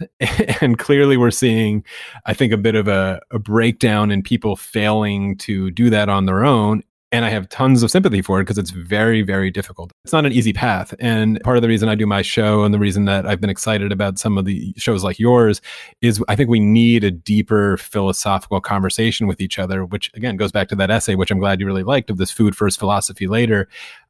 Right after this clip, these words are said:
Maybe we can sort of break through this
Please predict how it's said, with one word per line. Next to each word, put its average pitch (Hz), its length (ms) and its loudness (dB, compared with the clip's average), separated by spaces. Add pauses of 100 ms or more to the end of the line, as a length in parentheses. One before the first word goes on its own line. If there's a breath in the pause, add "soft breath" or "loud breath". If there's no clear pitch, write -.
(100)
Maybe 151 480 4
we 165 180 4
can 110 640 4
sort 113 260 4
of 98 160 -2
break 110 320 0
through 117 380 2
this 101 280 0